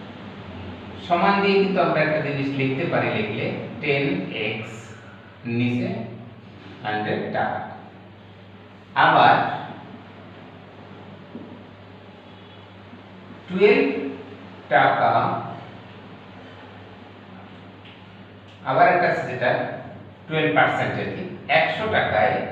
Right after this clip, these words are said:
এক বছরে মুনাফা হয় টুয়েলভ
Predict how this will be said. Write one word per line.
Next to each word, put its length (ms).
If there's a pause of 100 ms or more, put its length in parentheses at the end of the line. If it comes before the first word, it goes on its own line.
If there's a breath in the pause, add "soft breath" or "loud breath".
(1500)
এক 80 (200)
বছরে 460 (3000)
মুনাফা 640 (2000)
হয় 380 (2000)
টুয়েলভ 400